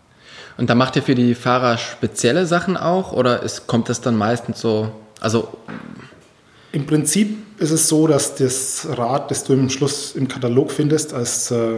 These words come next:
Speaker 2: ja, heißt Lector World Cup, das ist, äh, nicht das Rad, das wir dann fahren müssen, sondern das Lector World Cup im Katalog sieht so aus, weil wir das so fahren.
Speaker 1: Okay.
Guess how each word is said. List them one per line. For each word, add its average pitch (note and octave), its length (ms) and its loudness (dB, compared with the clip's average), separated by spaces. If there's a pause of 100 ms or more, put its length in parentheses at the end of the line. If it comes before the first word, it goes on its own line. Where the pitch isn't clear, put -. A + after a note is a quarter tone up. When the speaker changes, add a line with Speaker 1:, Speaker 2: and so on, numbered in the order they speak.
(140)
Speaker 2:
ja, A2+ 180 -6 (120)
heißt A#2+ 220 -6
Lector A#2+ 340 -4
World A#2 200 -2
Cup, - 220 -6 (520)
das A2 140 -4
ist, - 260 0
äh, B2 320 4
nicht C3 220 2
das C3+ 160 0
Rad, A#2 240 0
das C3 200 -2
wir C#3 120 4
dann A#2+ 360 4
fahren C3 300 0
müssen, C#3+ 200 0
sondern A#2+ 260 2
das B2 120 -2
Lector A#2+ 300 0
World A#2+ 160 0
Cup B2+ 140 2
im A#2 100 2
Katalog A#2+ 400 0
sieht B2+ 180 -4
so C3 120 -4
aus, A#2 460 -4
weil A2 260 -2
wir B2 100 4
das A#2 160 -2
so A#2 80 -8
fahren. G#2+ 340 -10 (340)
Speaker 1:
Okay. A2+ 260 2